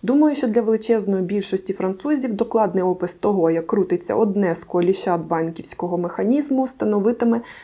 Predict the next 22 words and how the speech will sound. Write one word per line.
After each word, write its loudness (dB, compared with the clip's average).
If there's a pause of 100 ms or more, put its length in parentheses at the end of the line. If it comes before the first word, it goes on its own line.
(200)
не 4
менший 0
інтерес, 0
ніж 2
розділи 0
з -4
книжки -2
про -4
подорож -4
у -4
невідомі -6 (340)
краї. -8 (2000)
Дякую, -6
Бальзак. -8 (400)
Далі -2
я -4
ще -2
чотири -4
сторінки -2
чи -4
п'ять -4
читала -2